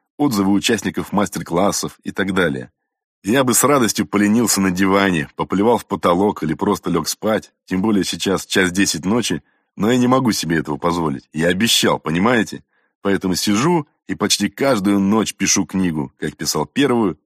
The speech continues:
так буду писать и следующую. В обещаниях скрыта большая сила, поэтому я часто сам прибегаю к этому методу.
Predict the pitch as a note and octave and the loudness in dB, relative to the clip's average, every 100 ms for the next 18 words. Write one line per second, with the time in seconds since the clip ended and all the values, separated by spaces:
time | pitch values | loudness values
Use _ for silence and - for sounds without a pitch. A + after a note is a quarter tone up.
0 | _ B2+ F#2+ F#2+ F2 E2 - F2+ E2+ - | _ -2 0 -2 -2 -4 -2 -2 -2 -4
1 | E2+ E2+ D2 C2+ - - - _ _ _ | -2 0 0 -4 -8 -16 -20 _ _ _
2 | _ _ _ _ _ _ _ _ _ _ | _ _ _ _ _ _ _ _ _ _
3 | - F2 F#2 - C3+ C3+ G#2+ F2+ - B2 | -8 -4 2 2 4 2 2 0 0 0
4 | G#2+ E2+ F2+ F2 - F#2+ E2 - F2 B1+ | 0 0 0 2 0 0 -2 -2 -2 -4
5 | - _ - G#2+ A#2+ F2+ F2 E2 A#2 G2+ | -8 _ -4 -2 -2 -2 -2 0 -2 -2
6 | F2 - A#2 F2+ D#2+ D#2 D#2+ E2 D2 D#2 | -4 -2 0 0 -4 -4 0 0 -2 -4
7 | D2 D2 D#2 D2 C2 B1 | -4 -4 -4 -4 -8 -14